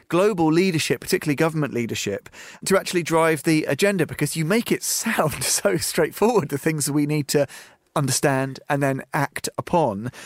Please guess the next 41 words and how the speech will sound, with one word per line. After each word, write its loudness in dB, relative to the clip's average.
But 4
I 6
know 4
that 0
there 4
are 2
gaps, 0
aren't 2
there? 2
There 4
are 4
laggards 0
when -4
it -8
comes -4
to -2
leadership 0
buying 4
into 2
talking -2
about 0
those -2
themes. -6
H-, -2
how 2
do 2
we -2
get 0
that 0
sort 0
of -2
discourse 0
moving 0
fast 0
enough -4
that -2
you'd -2
be 0
happier -2
with -4
it? -10